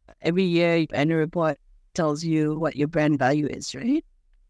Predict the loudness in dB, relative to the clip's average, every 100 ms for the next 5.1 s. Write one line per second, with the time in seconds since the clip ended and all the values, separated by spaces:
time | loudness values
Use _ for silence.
0 | _ _ -4 2 2 2 0 -2 -2 -2
1 | 2 2 0 -2 -2 -4 0 0 0 0
2 | 2 2 0 0 -2 -2 -4 -4 -2 -2
3 | -2 -2 0 0 -2 -6 -2 0 0 -2
4 | -6 -6 -2 0 0 -2 -6 -6 -4 -4